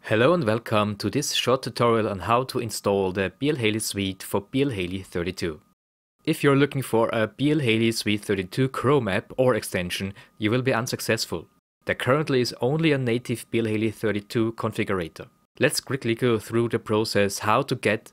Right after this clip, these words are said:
and install the software. We start by downloading the latest version of B L Haley Suite from B L Haley thirty-two dot com slash download.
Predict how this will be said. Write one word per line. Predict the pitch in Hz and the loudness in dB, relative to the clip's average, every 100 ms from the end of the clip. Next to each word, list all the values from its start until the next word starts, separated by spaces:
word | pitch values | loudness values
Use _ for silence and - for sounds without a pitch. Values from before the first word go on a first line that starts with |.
| - | -4
and | 139 | -2
install | 160 - 104 95 | -2 0 2 2
the | 98 | 0
software. | - 82 - - 73 - _ _ _ _ - | -2 -4 -6 -10 -12 -14 _ _ _ _ -2
We | 117 | 0
start | 151 - 98 98 - | 0 0 0 0 -2
by | 90 | -4
downloading | 90 95 120 135 127 120 123 | 0 0 2 2 2 2 2
the | 101 | 2
latest | 107 127 - | 2 0 0
version | 101 101 - 98 | 0 2 0 0
of | 101 98 - | -2 -4 -2
B | 117 | 0
L | 147 | 0
Haley | 104 110 | 0 0
Suite | 107 101 98 101 | 0 0 -2 -4
from | - 107 92 82 - | -2 0 0 -2 -4
B | 123 | 0
L | 127 | 0
Haley | 113 113 113 | 2 0 0
thirty-two | - 101 95 120 | -2 -2 -2 -2
dot | 101 - | -2 -2
com | - 107 135 - - | 0 0 -2 -8 -14
slash | - 123 - | -6 -4 -2
download. | 82 87 85 82 | -2 -2 -8 -12